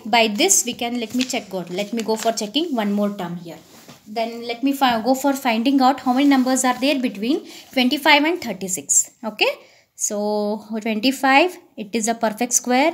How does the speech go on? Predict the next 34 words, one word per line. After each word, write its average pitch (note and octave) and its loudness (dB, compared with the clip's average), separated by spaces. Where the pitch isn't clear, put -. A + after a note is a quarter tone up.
it A3+ -10
can A3 -2
be G#3+ -4
written A3 -4
as E4 -2
five. F3 2
Then G#3+ -4
thirty-six, D4+ -2
it F#3 -12
is - -2
six. - 0
Okay, - -2
so A3 -2
if B3+ -2
I B3+ 6
want C#4+ 4
to D#4+ 8
express C#4+ 0
in C4+ 6
the C4 4
form B3 2
of B3 -2
two A#3 0
n A#3 2
plus B3 -2
one, C#4 2
so A#3+ -2
what A#3+ 2
is C#4+ 2
the D4 4
value C4+ 4
for D#4+ 0
n D#4+ 4
here? G3+ 2